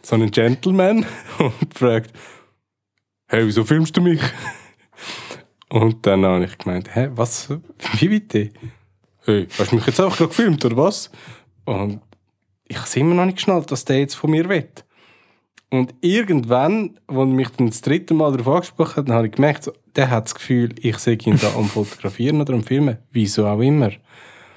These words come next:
Also eben so, von wegen, es kann auch das Umgekehrte passieren. <clears throat> Und ich habe mir dann auch schon überlegt,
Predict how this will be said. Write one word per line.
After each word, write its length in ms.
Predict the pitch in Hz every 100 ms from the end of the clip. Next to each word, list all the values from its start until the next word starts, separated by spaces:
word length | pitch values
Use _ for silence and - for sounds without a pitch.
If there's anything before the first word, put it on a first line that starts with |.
| - - - - -
Also 380 | - 123 123 120
eben 260 | 160 151 170
so, 240 | - 113
von 160 | 104 120
wegen, 640 | 117 110 113 110 110 117 - _ -
es 160 | -
kann 120 | 131
auch 40 | 123
das 140 | 113
Umgekehrte 560 | 147 165 170 156 151 151
passieren. 560 | 151 143 156 135 120 - -
<clears throat> 220 | 165 113 - - _ _ _ _ -
Und 120 | 151 120
ich 60 |
habe 180 | 120 120
mir 60 | 120
dann 120 | 117
auch 100 | 110
schon 140 | 131
überlegt, 460 | 113 113 110 104